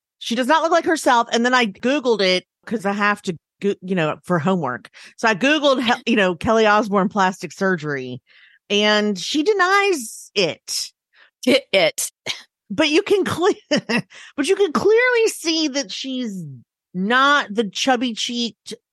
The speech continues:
Speaker 1: Kelly. And I'm not saying she has to be chubby, but she does have the family cheeks.
Speaker 2: Uh,
Speaker 1: Or
Speaker 2: she
Speaker 1: she did. She doesn't now, but she did.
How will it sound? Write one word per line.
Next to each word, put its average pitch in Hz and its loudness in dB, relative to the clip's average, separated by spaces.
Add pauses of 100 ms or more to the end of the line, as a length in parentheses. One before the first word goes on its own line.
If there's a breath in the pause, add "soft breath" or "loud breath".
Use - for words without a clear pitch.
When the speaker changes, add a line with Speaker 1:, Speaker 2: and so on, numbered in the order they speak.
Speaker 1:
Kelly. 131 0
And - -6
I'm 349 2
not 453 2
saying 349 0
she 294 0
has 285 0
to 240 -10
be 208 -8
chubby, 233 -4 (640)
but 262 -2
she 294 -2
does 415 2
have 349 2
the 277 -2
family 320 0
cheeks. - -4 (180)
Speaker 2:
Uh, - -10 (140)
Speaker 1:
Or 196 -8
Speaker 2:
she 254 0
Speaker 1:
she 302 2
did. 226 2 (120)
She - -2
doesn't 247 -2
now, 202 -4
but 185 -14
she 202 -18 (180)
did. 175 -8